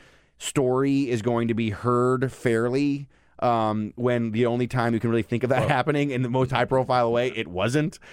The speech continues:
Speaker 1: Like, this is a
Speaker 2: Well
Speaker 1: very, very difficult thing to ask somebody to do.
Speaker 2: Well, well, think about that. Yesterday, the chairman of the committee, Chuck Grassley, said that, um, Brett Kavanaugh testified privately,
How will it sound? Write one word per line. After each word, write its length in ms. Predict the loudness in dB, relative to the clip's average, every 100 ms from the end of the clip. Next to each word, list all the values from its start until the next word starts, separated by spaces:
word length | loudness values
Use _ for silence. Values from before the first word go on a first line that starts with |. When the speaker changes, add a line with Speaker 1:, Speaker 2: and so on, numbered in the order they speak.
| -4
Speaker 1:
Like, 160 | -2 0
this 180 | -2 0
is 80 |
a 60 | 0
Speaker 2:
Well 120 | 0
Speaker 1:
very, 160 | 0 0
very 160 | 0 0
difficult 360 | -2 -2 -2
thing 120 | 0
to 60 | 0
ask 120 | 0
somebody 220 | 0 0
to 100 | 0
do. 160 | 0 0
Speaker 2:
Well, 120 | 0 -2
well, 100 | -2
think 200 | 0 0
about 200 | 0 0
that. 220 | -2 -2
Yesterday, 720 | 0 0 0 -4 -2 -2 -2 -4
the 180 | -6
chairman 480 | -6 -2 -2 -2 -6
of 80 | -6
the 80 | -8
committee, 400 | -4 -2 -2 -4
Chuck 280 | -4 -4 -2
Grassley, 460 | -4 -4 -6 -8
said 380 | -2 -2 -2 -8 _ _ _ _ _ _ _ -20 _ _ _ -4
that, 400 | 0 2 0 -4 _ _
um, 440 | -2 0 -2 -4 -4
Brett 240 | -4 -2
Kavanaugh 580 | -2 -2 -2 -2 -2 -4 -10 _ -4
testified 760 | -4 -2 -8 -4 -2 -2 -4 -10 _ _ _
privately, 680 | -2 0 0 -4 -4 -4 -6